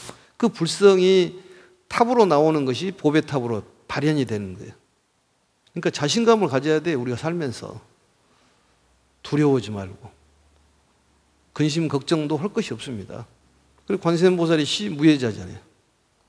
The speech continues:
두려움이 없음을 베풀어주는 무예다는 거예요. 우리는 두려워하잖아요. 뭐 이렇게 되면 어쩔까, 저렇게 되면 어쩔까. 근데 우리 마음속에는 그런 것이 하나도 없다는 거지.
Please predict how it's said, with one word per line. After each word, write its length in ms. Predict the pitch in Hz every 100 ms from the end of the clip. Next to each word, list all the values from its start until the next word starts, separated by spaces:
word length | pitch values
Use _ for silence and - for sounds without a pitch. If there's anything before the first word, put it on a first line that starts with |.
| _ _ _ _ _ _ _ _ _ _ _ -
두려움이 520 | 165 185 202 214 208
없음을 420 | 165 170 240 240
베풀어주는 440 | 160 156 180 160 147
무예다는 460 | 123 113 104 98
거예요. 260 | - - 117
우리는 240 | 170 185
두려워하잖아요. 720 | - 165 190 180 131 110 98 - - _
뭐 240 | - 120 117
이렇게 260 | 123 131
되면 180 | 123 113
어쩔까, 320 | 107 113 110
저렇게 280 | 104 110 107
되면 200 | 107 104
어쩔까. 420 | 113 - - _ _ _ _ _ _
근데 380 | 135 147 147
우리 260 | 110 135 143
마음속에는 880 | 117 127 139 139 131 127 156 170 160 - _ _ _ _ _ _ _ _ _ _ _ _ _
그런 220 | - 147 147
것이 160 | 120
하나도 300 | 110 208 190
없다는 340 | 160 151 143 120
거지. 240 | 104